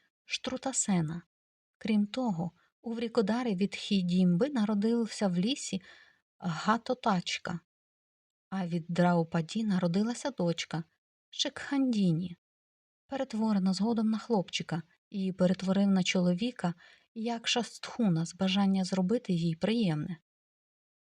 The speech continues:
На той бій Кауравів зійшлося багато сотень і тисяч царів,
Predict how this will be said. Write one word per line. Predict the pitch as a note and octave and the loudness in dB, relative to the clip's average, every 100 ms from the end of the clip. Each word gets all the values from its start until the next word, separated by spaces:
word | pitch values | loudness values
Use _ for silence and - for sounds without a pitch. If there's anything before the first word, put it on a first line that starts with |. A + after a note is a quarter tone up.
| - | -8
На | F#3 | -8
той | - F#3 | -2 0
бій | F3 F3+ | 2 0
Кауравів | F3 F3+ F3 G3 A#3 F3+ | 2 2 4 2 0 -4
зійшлося | E3 F#3 - F#3+ F3+ - | 0 0 0 -2 -2 0
багато | D#3+ D#3+ F3+ A#3 C4+ | 0 0 -2 -2 -4
сотень | - G#3+ G#3+ A#3 A#3 | -4 -4 -4 -6 -6
і | G3 | -8
тисяч | - F3+ - - - | -4 -6 -4 -8 -6
царів, | - A3 G3 D#3 | -2 0 0 -2